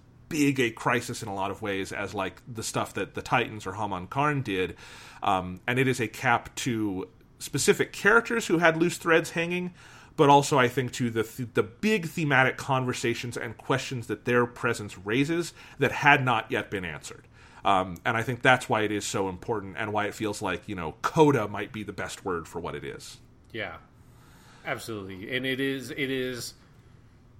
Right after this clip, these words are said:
Speaker 2: so fascinating movie in that sense, because also it, like, it is a movie that chooses to ultimately be, like,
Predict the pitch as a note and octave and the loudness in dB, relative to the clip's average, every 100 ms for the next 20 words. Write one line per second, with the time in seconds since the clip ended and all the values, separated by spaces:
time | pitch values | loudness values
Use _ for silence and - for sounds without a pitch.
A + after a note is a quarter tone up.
0 | - - - - - F3+ E3+ D#3+ D#3+ C3+ | -20 -20 -18 -8 2 4 6 4 4 4
1 | B2+ C#3 B2+ A#2+ A2 A#2 A2 A2 A2+ A2+ | 4 0 -4 -4 -6 -6 -6 -6 -6 -8
2 | - A#2+ - C3 B2+ C#3 C3+ D3 C#3+ C#3 | -8 -10 -10 -6 -4 -4 -4 -4 -4 -2
3 | C3+ C3+ D#3 C3 C3+ C#3 C3+ C#3 C3+ B2 | -4 -2 -4 -2 -2 -2 -2 -2 -2 -2
4 | C3+ - D3 C#3 C#3 - D3+ C#3+ C3 C#3 | -4 -4 -8 -6 -8 -8 -6 -4 -4 -6
5 | C#3+ B2+ B2 B2+ B2+ B2 B2 A#2 | -6 -8 -8 -6 -6 -2 -4 -4